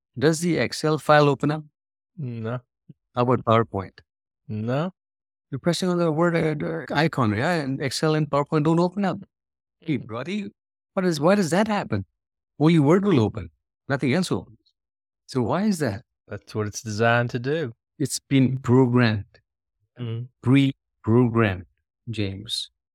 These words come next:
Speaker 1: So spiritual education reprograms us to respond to life only in a wholesome manner, so that even if a weirdo comes our way,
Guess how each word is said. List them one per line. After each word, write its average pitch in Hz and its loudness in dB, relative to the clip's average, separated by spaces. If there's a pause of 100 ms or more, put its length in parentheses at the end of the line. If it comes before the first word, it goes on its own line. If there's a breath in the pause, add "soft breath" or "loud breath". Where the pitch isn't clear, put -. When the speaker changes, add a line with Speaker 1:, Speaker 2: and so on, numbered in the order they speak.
(220)
Speaker 1:
So 123 0
spiritual 156 -2
education 117 -4 (220)
reprograms 147 2
us 101 -8 (500)
to 120 0
respond 135 -2
to 127 0
life 101 -2 (140)
only 156 4
in 123 0
a 117 -2
wholesome 113 -4
manner, 98 -14 (540)
so - -4
that 143 4
even 180 2
if 160 0
a 139 0
weirdo 127 2 (380)
comes 110 -6
our 101 -4
way, 113 -8